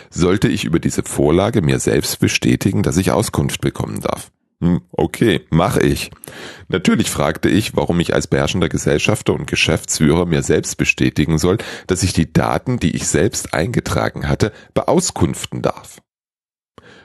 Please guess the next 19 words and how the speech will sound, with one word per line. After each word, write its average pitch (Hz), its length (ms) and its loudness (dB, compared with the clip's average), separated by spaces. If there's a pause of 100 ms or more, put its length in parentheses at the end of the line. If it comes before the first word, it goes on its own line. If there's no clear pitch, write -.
(160)
Daraufhin 95 680 2
bekam 78 360 0
ich 67 120 0
eine 65 160 0
weitere 78 440 0
Word-Datei - 500 0
per - 240 -4
E-Mail. 67 380 -2 (1000)
Mit 87 220 0
dem 82 120 0
gleichen 80 440 2
E-Mail-Text, 95 720 0
was - 140 0
erstmal 101 420 2
für 98 200 -2
Verwirrung 78 440 2
bei 58 120 0
mir 52 120 -2
sorgte. - 460 -6